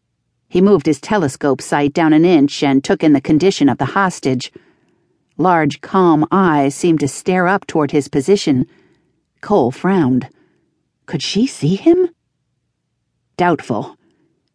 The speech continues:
He was hidden in the shadows and sixteen floors up. Still, it gave him a moment's pause and threatened his icy detachment. Not good. He moved the sights a bit lower.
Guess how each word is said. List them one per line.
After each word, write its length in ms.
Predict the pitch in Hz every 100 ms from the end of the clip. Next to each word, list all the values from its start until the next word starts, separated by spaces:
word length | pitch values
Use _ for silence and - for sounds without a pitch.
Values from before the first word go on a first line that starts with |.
| _
He 120 | -
was 180 | 160 139
hidden 300 | - 233 143
in 100 | 139
the 60 | 135
shadows 640 | - 226 214 120 123 147
and 180 | - 110
sixteen 640 | - 220 - - 156 143
floors 420 | 135 160 156 147
up. 320 | 202 226 - - _ _ _ _ _ _
Still, 320 | - - 214 135
it 180 | 131
gave 220 | - 185 160
him 100 | 139
a 140 | 139
moment's 460 | 139 202 151 131 -
pause 600 | - 208 147 131 117 - _ _ _ _ _
and 360 | - 165 147 - _ -
threatened 400 | 214 226 165 147
his 280 | 160 147 -
icy 460 | 202 240 - 139 127
detachment. 760 | 143 - 226 233 - 131 110 - _ _ _ _ -
Not 360 | 185 202 165 135
good. 380 | 180 143 101 - _ _ _ _ _ _ _
He 140 | -
moved 280 | 175 190 143
the 80 | 139
sights 460 | - 196 123 95 -
a 80 |
bit 280 | 127 156 143
lower. 420 | 160 180 151 113